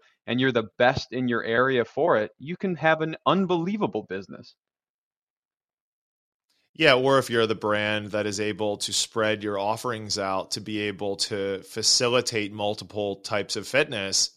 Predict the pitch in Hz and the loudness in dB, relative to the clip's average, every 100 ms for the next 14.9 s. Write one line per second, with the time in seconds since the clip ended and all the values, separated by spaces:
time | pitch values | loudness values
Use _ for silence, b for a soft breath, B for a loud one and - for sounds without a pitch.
0 | _ _ 104 107 117 110 107 - 110 104 | _ _ -8 -6 -6 -4 -2 0 2 2
1 | - 104 - 107 95 110 101 101 98 98 | 0 -6 -4 -6 -4 -6 -4 -4 -2 -4
2 | 98 98 - 104 90 98 120 110 92 85 | -6 -8 -6 -8 -8 -8 -6 -6 -6 -10
3 | - 87 87 87 - 85 80 78 82 _ | -10 -12 -12 -14 -14 -14 -12 -14 -16 _
4 | _ _ _ _ _ _ _ - - 156 | _ _ _ _ _ _ _ -14 -2 -2
5 | 196 _ - 160 143 - 143 139 135 123 | -2 _ -14 -2 -2 0 0 0 0 -6
6 | - _ - 151 165 135 120 120 120 113 | -12 _ 2 4 4 2 2 2 2 -4
7 | 120 113 - 113 113 110 107 110 101 - | -8 -10 -4 -4 -2 -2 -2 -2 -4 -10
8 | 92 90 - 87 - _ _ 98 104 107 | -10 -10 -10 -10 -12 _ _ -8 -8 -8
9 | _ _ 117 - 117 117 B B 160 165 | _ _ -10 -4 -4 -4 B B 2 6
10 | 160 143 139 135 143 123 139 147 156 139 | 6 6 2 2 -2 0 0 2 4 4
11 | 123 117 110 110 110 107 123 120 120 117 | 2 2 0 0 -2 -4 -6 -4 -2 -2
12 | 107 104 104 107 98 127 131 104 98 95 | 0 -4 -4 -4 0 0 2 -2 -4 -6
13 | - - 98 - 107 101 98 127 120 85 | -4 -6 -10 -12 -12 -12 -6 -2 -2 -2
14 | 80 - 78 - 82 98 95 71 104 | -4 -6 -8 -12 -12 -6 -6 -8 -14